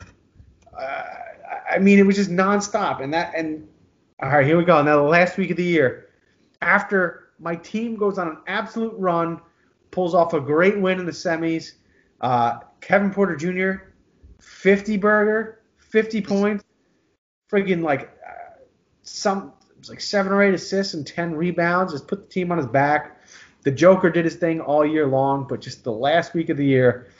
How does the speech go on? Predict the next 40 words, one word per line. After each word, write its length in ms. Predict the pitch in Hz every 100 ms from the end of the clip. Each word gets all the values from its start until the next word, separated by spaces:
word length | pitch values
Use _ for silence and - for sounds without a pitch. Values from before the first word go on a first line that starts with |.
| _ _
I 80 | 139
had 460 | 127 131 127 120 - _ _ _ _
Miles 480 | 123 131 151 233 262
Bridges, 540 | 175 175 143 139 131 - _ _ _
who 140 | -
was 180 | 143 135
putting 280 | - 185 175
the 60 | 160
team 400 | 170 151 151 - -
on 160 | 135
his 100 | 135
back 300 | 127 127 117
for 80 | 123
me, 240 | 120 113 113
the, 300 | 113 117 113
like, 340 | 123 117 -
since 520 | - - 160 156 - -
LaMelo 440 | 147 143 139 127
Ball 200 | 131 120
got 200 | 117 104
hurt, 380 | 107 107 - - _ _ _ _ _
get 280 | - 165 165
covid. 560 | - 170 156 113 110 135 _ _ _ _ _ _ _ _ _
Fred 420 | _ - 202 240
VanVleet 760 | 226 262 254 - 175 151 165 - _ _ _ _ _ 139
missed, 280 | 170 165
I 80 | 156
believe, 360 | 151 151 147 143
two 220 | - 202
of 40 | 202
the 80 |
four 220 | 170 160 147
games 300 | 139 139 131
he 60 |
was 140 | 135 127
supposed 300 | 123 131 127
to 60 |
play 160 | - 120
that 200 | 113 101
week. 340 | 107 113 -